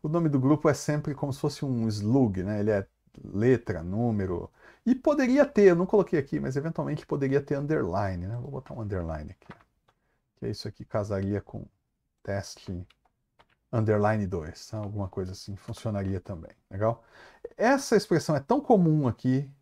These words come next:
tá? Essa classe A Z, A Z minúsculo, zero a nove underline, que tem um atalho pra ela, que é o atalho do W, tá? Então o caractere W, ele é um caractere comum, é um W literal.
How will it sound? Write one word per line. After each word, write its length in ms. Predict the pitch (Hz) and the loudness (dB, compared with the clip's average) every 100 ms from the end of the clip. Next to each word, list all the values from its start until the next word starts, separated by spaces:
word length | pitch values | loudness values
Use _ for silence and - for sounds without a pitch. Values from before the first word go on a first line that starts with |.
| _ | _
tá? 220 | - 117 107 | -8 -6 -6
Essa 240 | - 120 | -6 -10
classe 640 | - 104 107 - - 90 - _ _ _ - | -2 2 2 0 -8 -12 -14 _ _ _ -4
A 200 | 117 123 107 | 0 2 0
Z, 580 | 101 120 117 113 117 - | 0 2 4 2 0 -4
A 180 | 107 104 | -4 -2
Z 160 | 110 | -2
minúsculo, 640 | 117 110 123 113 - 123 110 | -2 2 2 2 0 -2 2
zero 260 | 110 120 | 4 4
a 40 | 117 | 4
nove 320 | 110 113 110 | 4 4 2
underline, 520 | 110 131 110 95 113 | 2 2 2 0 -4
que 120 | 127 | -6
tem 120 | - 180 | -4 -2
um 60 | |
atalho 460 | 247 - 160 127 101 | 0 4 6 4 0
pra 180 | 104 80 | -4 -6
ela, 220 | 62 - _ _ _ _ | -8 -16 _ _ _ _
que 80 | - | 2
é 40 | |
o 40 | 165 | 2
atalho 300 | 160 156 170 | 4 6 6
do 140 | 190 | 4
W, 640 | 170 135 135 104 92 71 - _ | 4 6 6 0 -8 -10 -14 _
tá? 240 | 107 120 127 | -10 -8 -8
Então 160 | - 160 | -8 -6
o 60 | |
caractere 480 | - 190 180 - 139 | 0 0 0 2 2
W, 500 | 120 151 165 104 95 | 4 4 4 2 0
ele 120 | 127 | 0
é 20 | |
um 60 | 147 | -2
caractere 420 | 165 156 - 117 | -2 -4 -2 -2
comum, 480 | - 175 131 151 294 _ _ _ _ - - | 2 4 4 2 0 _ _ _ _ -12 -4
é 80 | |
um 100 | 107 | 0
W 340 | 104 120 131 123 | 6 6 8 6
literal. 600 | 117 117 165 131 156 | 4 4 6 8 6